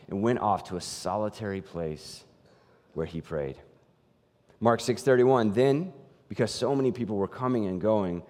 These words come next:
and they didn't even have a chance to eat, he said to them," his disciples, "Come with me by yourself to a quiet place and get some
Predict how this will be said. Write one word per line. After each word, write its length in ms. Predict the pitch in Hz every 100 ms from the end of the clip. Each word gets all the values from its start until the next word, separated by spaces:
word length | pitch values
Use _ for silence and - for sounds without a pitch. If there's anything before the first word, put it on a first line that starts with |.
| - _
and 80 | 92
they 60 | 92
didn't 400 | 110 135 82 -
even 200 | 110 107
have 120 | 107
a 40 | 95
chance 260 | 120 107
to 120 | - -
eat, 220 | 107 98
he 120 | 104
said 280 | 92 117 113
to 100 | 98
them," 280 | 85 107 92
his 140 | 98
disciples, 520 | 92 90 110 98 87 -
"Come 500 | - 123 131 143 147 - - _ -
with 440 | 98 - - -
me 280 | 90 92 82
by 220 | 87 92
yourself 500 | 98 95 - 85 80
to 180 | - 85
a 60 | 78
quiet 520 | - 95 92 95 90
place 320 | - 85 -
and 180 | 80 78
get 140 | -
some 300 | - 78 76